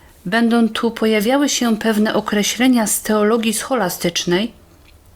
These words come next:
dotyczące wewnętrznego życia duszy z Bogiem, ufam, że ten sposób mówienia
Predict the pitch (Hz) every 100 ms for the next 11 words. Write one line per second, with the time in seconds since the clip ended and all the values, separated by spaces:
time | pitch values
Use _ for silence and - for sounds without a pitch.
0 | - 208 214 214 226 226 220 220 185 208
1 | 202 208 196 - 226 226 214 196 233 214
2 | 185 220 233 202 175 175 185 175 196 233
3 | - - - - - - - - 214 196
4 | 190 220 277 - - - - 196 214 208
5 | 208 277 302 294 - 269 262 233 185 196
6 | 196 185 185 180 190 262